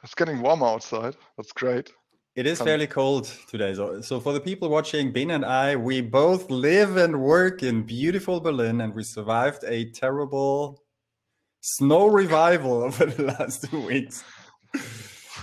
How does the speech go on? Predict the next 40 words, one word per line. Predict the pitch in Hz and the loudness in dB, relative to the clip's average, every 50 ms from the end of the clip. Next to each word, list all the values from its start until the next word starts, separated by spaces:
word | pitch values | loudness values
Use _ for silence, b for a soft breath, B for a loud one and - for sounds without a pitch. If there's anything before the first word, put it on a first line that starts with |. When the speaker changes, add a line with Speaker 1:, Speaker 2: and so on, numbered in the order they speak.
| B B B B B B B B B B B B B | B B B B B B B B B B B B B
Speaker 1:
Oh | - 127 | -4 -2
yeah, | 131 127 135 131 | 0 0 0 0
but | 117 135 | 0 -2
it | 143 | -2
was, | 165 170 - - - - - | -4 -6 -6 -8 -12 -14 -12
was | 147 143 - | -12 -12 -8
great | - 135 127 123 - | -4 -2 -2 -2 -2
to | - 117 | -2 -2
have | 110 107 101 | 0 0 -2
a | 104 | -2
lot | 101 101 98 | -4 -6 -6
of | 98 - | -8 -12
snow | - - - 98 95 98 | -14 -14 -16 -16 -16 -16
again. | 90 92 95 92 95 98 - - - _ _ _ _ _ _ _ _ _ _ _ - _ | -18 -18 -18 -20 -20 -20 -20 -20 -20 _ _ _ _ _ _ _ _ _ _ _ -14 _
We, | - 117 110 117 | -6 -6 -6 -4
we | 113 117 113 | -4 -4 -2
missed | 120 123 117 - - | -2 -2 -2 -4 -8
this | 113 104 - - | -12 -12 -10 -10
in | 110 107 | -8 -6
a | 107 104 101 | -6 -6 -8
few | - - - 110 | -8 -10 -10 -8
years. | 95 104 104 98 98 - - - - _ _ _ _ _ _ | -8 -6 -6 -8 -8 -10 -16 -20 -20 _ _ _ _ _ _
Speaker 2:
Yeah, | - 107 101 95 | -10 -8 -6 -6
Speaker 1:
So. | 95 95 | -6 -6
Speaker 2:
we, | 95 95 107 - | -8 -10 -14 -16
we | 101 101 101 | -16 -14 -12
haven't | 98 120 123 123 | -12 -10 -8 -8
had | 113 110 110 | -8 -8 -10
snow | - - 107 107 107 101 101 - _ _ b b b b b b b b b _ | -10 -10 -8 -6 -6 -8 -10 -14 _ _ b b b b b b b b b _
for | _ 107 | _ -14
quite | 104 - 104 101 107 | -10 -8 -6 -6 -6
a | 107 | -6
while. | 101 104 110 113 107 - - - - B B B B B B B B B B B B B B B B B B B B - - _ _ _ B B B B B B B B B B B B B B B | -4 -4 -4 -2 -4 -4 -8 -12 -18 B B B B B B B B B B B B B B B B B B B B -20 -20 _ _ _ B B B B B B B B B B B B B B B
So | - - - 151 156 | -12 -4 0 0 2
may-, | 180 190 - | 2 0 0
maybe | 139 139 175 208 240 | 2 2 4 4 4
the | 233 - | 2 0
people | - 208 226 226 185 170 | 0 -2 -2 -2 0 -2
in | - | -2
chat, | - - 147 147 143 117 - | 0 0 0 0 0 -2 -4